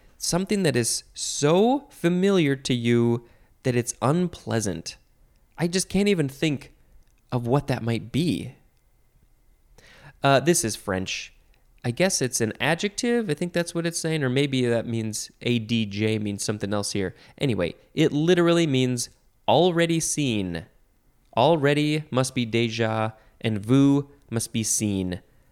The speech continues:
'Cause there's the V, like vision. I'm, that's what I'm guessing. This is a fascinating thing that happens. I think we all get it. Are there anybody,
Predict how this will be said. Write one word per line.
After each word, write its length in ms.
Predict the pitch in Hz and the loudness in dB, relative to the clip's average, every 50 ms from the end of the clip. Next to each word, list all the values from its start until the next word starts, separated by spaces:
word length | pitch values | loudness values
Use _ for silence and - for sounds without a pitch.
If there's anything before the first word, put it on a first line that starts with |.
| _ _ _ _ _ _ _ _ _ | _ _ _ _ _ _ _ _ _
'Cause 240 | - 120 110 101 101 | -4 -4 -2 -2 0
there's 240 | 107 110 107 101 - | 0 0 0 0 -2
the 80 | 95 | -6
V, 480 | 92 107 113 117 123 123 123 123 127 123 | -8 -6 -4 -2 0 0 0 0 0 -2
like 260 | - 104 98 95 - | -2 -4 -8 -8 -8
vision. 720 | - 107 113 123 123 117 110 120 127 123 120 123 123 120 117 - | -8 -2 0 0 0 0 -2 -2 -2 -2 -2 -2 -4 -4 -6 -6
I'm, 180 | 107 107 107 | -6 -6 -4
that's 240 | 101 110 110 - - | -2 -2 -4 -2 -4
what 80 | 104 101 | -6 -4
I'm 80 | 98 | -4
guessing. 540 | 95 92 92 87 - - 92 87 90 90 110 - _ _ _ _ _ _ _ _ _ _ _ _ _ _ _ _ _ _ - - - | -4 -4 -4 -4 -4 -6 -6 -8 -8 -10 -12 -14 _ _ _ _ _ _ _ _ _ _ _ _ _ _ _ _ _ _ -20 -16 -6
This 220 | - 139 156 143 | 0 0 0 2
is 140 | 131 117 104 | 2 2 2
a 100 | 104 101 | 0 0
fascinating 920 | - - - - - - 139 127 131 - - 117 110 104 104 101 101 98 | -2 -8 -20 -14 -4 -4 -2 -2 -2 -2 -2 0 0 0 0 -2 -2 -4
thing 260 | - - 104 101 98 | -4 -4 -4 -4 -2
that 120 | 95 98 110 | -4 -4 -4
happens. 540 | 123 98 92 - - 95 95 87 - - _ - - _ _ _ _ _ - | -4 -6 -6 -4 -6 -8 -8 -8 -10 -12 _ -18 -20 _ _ _ _ _ -8
I 80 | 110 | -8
think 240 | 107 - 269 302 311 | -4 -2 -2 0 2
we 140 | - 120 - | 2 2 2
all 200 | - 113 147 127 | 2 2 2 2
get 260 | 104 107 113 113 92 | 0 0 -2 -2 -2
it. 220 | 60 - - _ _ _ _ _ _ _ - | -2 -6 -12 _ _ _ _ _ _ _ -6
Are 60 | 160 | -4
there 160 | 175 269 269 | -2 0 0
anybody, 560 | 254 240 240 208 208 208 208 202 196 196 - | 0 0 0 0 0 0 0 0 -2 -4 -6